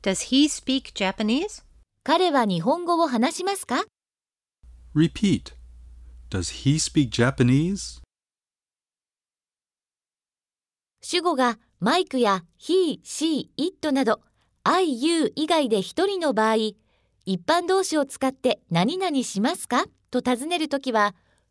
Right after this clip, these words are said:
Speaker 2: 主語の前にdoesをつけ、動詞はプレイやlikeなど元の形を使います。それでは練習しましょう。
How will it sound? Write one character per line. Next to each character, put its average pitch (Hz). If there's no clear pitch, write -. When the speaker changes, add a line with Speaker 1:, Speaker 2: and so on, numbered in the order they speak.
Speaker 2:
主 359
語 381
の 269
前 254
に 185
does 330
を 269
つ -
け、 180
動 208
詞 277
は 254
プ 214
レ 349
イ 269
や 196
like 294
な 247
ど 214
元 311
の 392
形 277
を 247
使 269
い 247
ま 269
す。 269
そ 208
れ 269
で 370
は 339
練 302
習 339
し 339
ま 349
し 370
ょ 370
う。 277